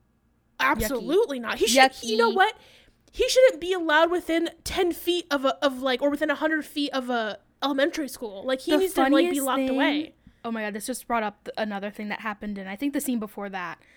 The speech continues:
Speaker 2: where he was with Byron in his apartment. He's like, "You know, I love your daughter, and the whole reason I got a job at Hollis, thank, I mean, thank you so much for the job, by the way."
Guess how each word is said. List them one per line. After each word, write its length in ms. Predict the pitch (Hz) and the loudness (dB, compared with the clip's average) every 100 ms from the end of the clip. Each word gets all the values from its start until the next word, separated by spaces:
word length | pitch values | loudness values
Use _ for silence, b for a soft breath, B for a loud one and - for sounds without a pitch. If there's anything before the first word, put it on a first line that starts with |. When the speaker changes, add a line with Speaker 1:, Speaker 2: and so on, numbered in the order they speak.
| b b | b b
Speaker 2:
where 180 | 233 220 | -4 -2
he 120 | 220 | -2
was 140 | 226 208 | -4 -4
with 120 | 208 | -4
Byron 340 | 202 202 202 | -4 -4 -4
in 140 | 196 190 | -8 -10
his 140 | 202 | -10
apartment. 500 | 190 - 175 220 240 _ b b b - | -12 -10 -8 -8 -10 _ b b b -4
He's 160 | 277 | 0
like, 280 | 277 262 - - - | 2 0 -4 -14 0
"You 180 | 269 277 | 4 4
know, 200 | 269 262 | 4 2
I 80 | 262 | 2
love 200 | 285 294 | 0 0
your 120 | 269 | 0
daughter, 400 | 247 294 285 247 | 0 0 0 0
and 220 | 233 226 | -2 -4
the 80 | 214 | -4
whole 180 | 277 294 | -4 -2
reason 300 | 302 302 262 | -2 -2 -4
I 100 | 220 | -4
got 220 | 233 240 | -4 -4
a 40 | |
job 220 | 208 233 220 | -2 -4 -4
at 120 | - | -4
Hollis, 340 | 262 254 220 | -4 -2 -4
thank, 160 | 240 240 | -4 -2
I 80 | 233 | -2
mean, 160 | 226 | -4
thank 200 | 208 262 | -2 -2
you 60 | 269 | -2
so 100 | 233 | -4
much 120 | 226 | -6
for 80 | 226 | -8
the 60 | 180 | -10
job, 220 | 208 226 | -4 -4
by 120 | 196 | -4
the 80 | 160 | -8
way." 240 | 151 151 | -12 -16